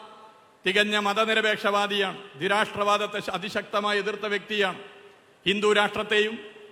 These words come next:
മുഹമ്മദ് അലി ജിന്നയുടെ പാകിസ്ഥാൻ വാദത്തെയും അതിശക്തമായി എതിർത്ത വ്യക്തിയാണ് മൗലാന അബ്ദുൽ കലാം ആസാദ്. കുത്തബ് മിനാറിന്റെ മുകളിൽ നിന്നും മാലാക വന്ന് വിളിച്ച്, "ഹിന്ദു, മുസ്ലിം, ക്രൈസ്തവ സാഹോദര്യം തകർന്ന് നിനക്കൊരു സ്വാതന്ത്ര്യം നൽകാമെന്ന് പറഞ്ഞാൽ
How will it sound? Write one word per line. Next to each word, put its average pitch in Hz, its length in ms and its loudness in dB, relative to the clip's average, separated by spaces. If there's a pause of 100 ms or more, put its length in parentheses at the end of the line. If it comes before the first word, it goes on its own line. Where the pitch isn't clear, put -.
(120)
മുഹമ്മദ് 220 380 2
അലി 214 140 4
ജിന്നയുടെ 214 460 2
പാകിസ്ഥാൻ 214 640 4
വാദത്തെയും 214 580 2 (340)
അതിശക്തമായി 214 760 0
എതിർത്ത 208 220 -2
വ്യക്തിയാണ് 208 600 0 (520)
മൗലാന 196 400 4
അബ്ദുൽ 196 280 2
കലാം 196 300 2
ആസാദ്. 185 320 0 (580)
കുത്തബ് 196 300 -2
മിനാറിന്റെ 233 460 2
മുകളിൽ 233 360 0
നിന്നും 233 260 -2
മാലാക 233 400 6
വന്ന് 233 240 0
വിളിച്ച്, 233 320 0 (960)
"ഹിന്ദു, 226 200 4
മുസ്ലിം, 226 500 4
ക്രൈസ്തവ 226 560 4
സാഹോദര്യം 233 640 6
തകർന്ന് 233 420 4
നിനക്കൊരു 226 340 2
സ്വാതന്ത്ര്യം 233 520 2
നൽകാമെന്ന് 226 520 4
പറഞ്ഞാൽ 233 440 4